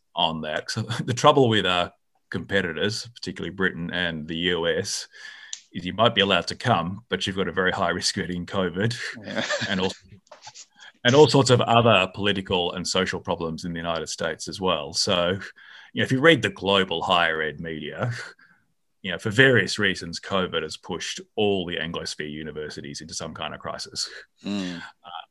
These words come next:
Speaker 1: you know, in the U S and the U K, huge problems because they have a much more residential mode of, a co-, of, uh, education than we do. And therefore, trying to manage this, you know, congregation of young people in one spot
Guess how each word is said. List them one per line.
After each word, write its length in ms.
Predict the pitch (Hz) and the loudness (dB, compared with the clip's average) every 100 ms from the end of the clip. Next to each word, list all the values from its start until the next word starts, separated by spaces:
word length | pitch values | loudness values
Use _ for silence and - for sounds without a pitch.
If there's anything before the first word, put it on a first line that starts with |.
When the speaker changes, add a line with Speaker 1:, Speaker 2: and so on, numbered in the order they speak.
| _ _ - | _ _ -12
Speaker 1:
you 80 | 87 | -6
know, 160 | 82 - | -4 -2
in 160 | 87 87 | -4 -4
the 80 | |
U 280 | 92 113 95 | 0 2 4
S 240 | 90 - 95 | 2 0 -4
and 140 | 82 | -6
the 40 | |
U 220 | 82 80 73 | -8 -8 -4
K, 380 | 101 85 110 | 0 2 2
huge 480 | 123 - - 95 - | 0 -8 -10 -8 -8
problems 480 | 90 80 78 80 - - - | -6 -6 -8 -10 -12 -14 -16
because 300 | - 87 - | -10 -10 -4
they 200 | 82 80 | -2 0
have 260 | 87 80 | -2 -4
a 180 | 82 80 | -6 -6
much 220 | 90 - | -6 -6
more 120 | 80 80 | -8 -6
residential 500 | 90 87 95 95 90 | -6 -6 -6 -4 -2
mode 300 | 92 110 123 | 2 2 2
of, 120 | 85 | -2
a 40 | |
co-, 300 | 95 92 - - | -2 -4 -4 -2
of, 260 | 85 82 90 | -2 -2 -2
uh, 120 | 85 | -4
education 600 | 90 87 - 95 98 92 | -4 -8 -2 -2 0 -4
than 140 | 85 | -4
we 140 | 90 87 | -2 2
do. 240 | 101 147 143 - - - - - - - _ - | 2 2 -2 -12 -18 -18 -14 -14 -16 -20 _ -4
And 120 | 95 | 0
therefore, 320 | 101 - 101 | 0 0 -4
trying 320 | - 120 127 117 | 0 4 6 6
to 80 | |
manage 600 | 95 101 113 95 - - | 4 4 6 4 0 -4
this, 300 | - 87 - | -2 -2 -2
you 80 | 107 | -2
know, 80 | 87 - | -4 -8
congregation 920 | - - 123 107 95 85 98 - 92 | -8 2 4 4 2 2 2 0 -2
of 140 | 82 76 | -4 -4
young 240 | 92 82 | -4 -4
people 320 | 101 90 85 | -4 -6 -6
in 100 | 82 | -8
one 240 | 85 82 80 | -6 -8 -8
spot 400 | - 98 87 | -2 0 0